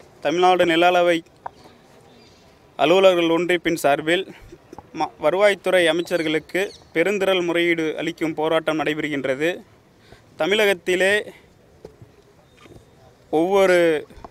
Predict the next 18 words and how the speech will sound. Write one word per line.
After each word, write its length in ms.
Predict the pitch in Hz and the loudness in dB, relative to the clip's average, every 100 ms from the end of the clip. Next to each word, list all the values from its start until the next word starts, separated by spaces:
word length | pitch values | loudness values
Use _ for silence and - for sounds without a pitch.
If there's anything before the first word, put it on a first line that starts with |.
| _ _ _ - - - - | _ _ _ -20 -20 -20 -6
ஆண்டிற்கும் 600 | 139 185 180 - 185 214 - - - - - _ _ _ | -2 0 -2 -2 -4 -4 -12 -20 -20 -20 -20 _ _ _
கிட்டத்தட்ட 460 | 180 185 - 175 185 180 165 - _ _ - _ - | -4 -2 -2 -2 0 0 0 -4 _ _ -20 _ -8
ஒன்பது 360 | 135 196 226 214 | -4 0 2 2
லட்சத்திற்கு 520 | 196 202 180 180 185 | 0 -4 -6 -6 -2
மேற்பட்ட 440 | 175 175 170 175 165 160 151 139 - - - | -2 -2 -2 0 2 2 2 -2 -8 -20 -12
உட்பிரிவு 420 | 160 165 240 226 | -10 -4 0 2
மனுக்கள் 400 | 196 185 185 180 156 135 - _ _ - | 2 2 2 2 0 -6 -16 _ _ -4
பதிவாகின்றன. 600 | 165 202 185 180 165 156 165 196 - - _ _ _ - - | 0 4 4 2 -2 -2 0 -2 -6 -20 _ _ _ -20 -12
இதுபோக 440 | 151 180 196 208 196 208 208 - - _ _ _ _ _ - - | -4 -2 2 2 4 2 2 -4 -20 _ _ _ _ _ -20 -2
ஏற்கனவே 500 | 160 190 208 202 214 | -2 0 0 2 2
பதிவு 280 | 208 185 220 | 2 -2 -2
செய்யப்பட்ட 440 | 220 202 185 175 180 170 156 147 - - - | -2 -2 -2 0 2 2 2 -2 -10 -12 -4
பட்டா 220 | 160 208 | 0 2
மாறுதல் 340 | 214 196 185 185 | 2 2 2 0
மனுக்கள் 300 | 175 175 175 | -2 0 0
இணைய 220 | 160 190 214 | 0 0 2
வழி 160 | 202 185 | 2 0
மூலமாகவும் 680 | 185 185 185 180 175 175 165 | 2 2 4 2 2 0 -2